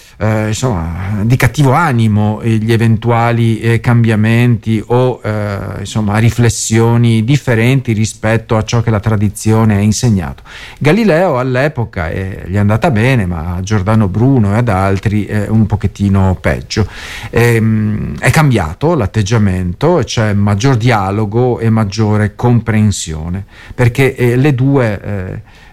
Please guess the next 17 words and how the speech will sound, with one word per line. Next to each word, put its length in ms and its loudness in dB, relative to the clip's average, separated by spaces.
si 180 -2
interessano 600 2
di 120 -4
cose 460 -2
differenti. 1080 0
Una, 560 2
la 120 -2
fede, 380 0
si 160 -6
interessa 580 0
di 200 0
chi, 360 0
e 200 2
l'altra 520 0
invece 600 0
di 220 -2
come 460 0